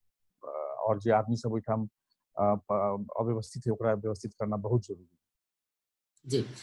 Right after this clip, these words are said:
Speaker 2: अपने डॉक्टर साहब लॉकडाउन के बात करिए। चीन के लॉकडाउन देखने हेबै, चीन में केहन किस्म के लॉकडाउन छलैया, नेपाल के लॉकडाउन अपन देख रहल छी।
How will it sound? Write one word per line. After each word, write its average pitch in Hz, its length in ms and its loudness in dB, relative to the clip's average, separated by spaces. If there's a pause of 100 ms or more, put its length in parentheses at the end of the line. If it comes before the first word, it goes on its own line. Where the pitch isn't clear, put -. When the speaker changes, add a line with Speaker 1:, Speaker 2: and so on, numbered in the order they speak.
(140)
Speaker 2:
अपने 208 380 6
डॉक्टर 196 220 4
साहब 190 380 2
लॉकडाउन 180 520 8
के 151 80 6
बात 127 340 4
करिए। - 160 -12 (1040)
चीन 180 240 8
के 180 80 8
लॉकडाउन 156 420 8
देखने 131 260 4
हेबै, 113 380 0 (320)
चीन 135 240 -2
में 123 160 0
केहन 135 180 2
किस्म 127 280 0
के 120 80 2
लॉकडाउन 113 380 2
छलैया, 107 480 -2 (440)
नेपाल 147 360 6
के 151 80 2
लॉकडाउन 135 440 4
अपन 120 180 0
देख 117 160 2
रहल 107 220 0
छी। 107 340 -4